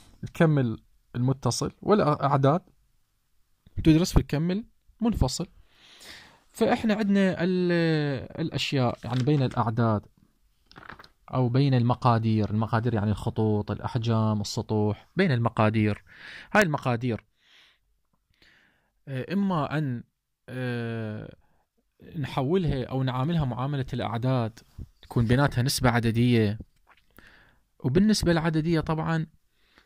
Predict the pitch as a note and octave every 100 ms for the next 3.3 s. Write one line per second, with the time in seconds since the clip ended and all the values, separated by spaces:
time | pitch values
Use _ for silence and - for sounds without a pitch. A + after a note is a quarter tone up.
0 | _ _ _ - B2 - E3+ E3+ D3+ D#3
1 | F3 D3+ D3 C#3 C#3+ D#3+ G3 F#3 F3+ -
2 | - A2+ _ C#3+ F3+ F#3+ F3 E3 D3+ D#3
3 | D#3 A2+